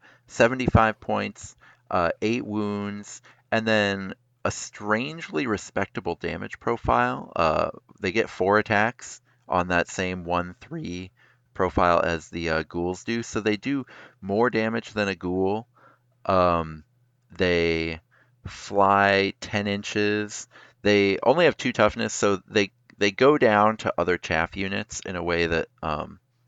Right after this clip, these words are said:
you know, ghouls are pretty fragile too, but, like, these are even more so. But for the most part, I think that they're really usable as, um,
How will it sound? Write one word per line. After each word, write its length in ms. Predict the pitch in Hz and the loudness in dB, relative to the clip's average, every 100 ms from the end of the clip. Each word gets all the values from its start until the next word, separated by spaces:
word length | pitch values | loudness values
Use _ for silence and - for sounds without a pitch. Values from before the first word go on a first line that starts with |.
| - | -12
you 80 | 85 | -6
know, 220 | 76 73 | -6 -4
ghouls 340 | 104 113 107 | 0 0 0
are 40 | 98 | -4
pretty 200 | - 80 | -6 -2
fragile 420 | 92 82 - 78 | 2 2 0 -8
too, 340 | - 113 92 | -4 -2 -2
but, 160 | 78 69 | -4 -4
like, 240 | 76 - - - - _ _ _ _ _ - _ _ _ _ | -6 -8 -20 -20 -20 _ _ _ _ _ -20 _ _ _ _
these 320 | - 107 120 104 | -6 0 2 4
are 120 | 95 | 2
even 260 | 90 85 | 0 -4
more 220 | 82 80 82 | -4 -4 -2
so. 360 | - 98 95 - - - | 0 0 0 -4 -10 -2
But 140 | - | -2
for 160 | - 160 | 2 0
the 100 | 160 | 2
most 300 | 107 143 - | 2 0 -2
part, 360 | 120 101 90 _ _ _ _ _ - | 2 4 2 _ _ _ _ _ -6
I 140 | 92 127 | 0 4
think 260 | - 113 | 2 2
that 160 | 90 - | -6 -2
they're 220 | 85 80 | 2 2
really 480 | 78 80 95 104 85 | 0 -4 0 0 0
usable 720 | 78 85 87 82 69 73 76 - | -4 -6 -6 -6 -6 -6 -6 -4
as, 340 | 78 71 - - | -4 -4 -8 -10
um, 400 | 78 76 76 | -6 -6 -8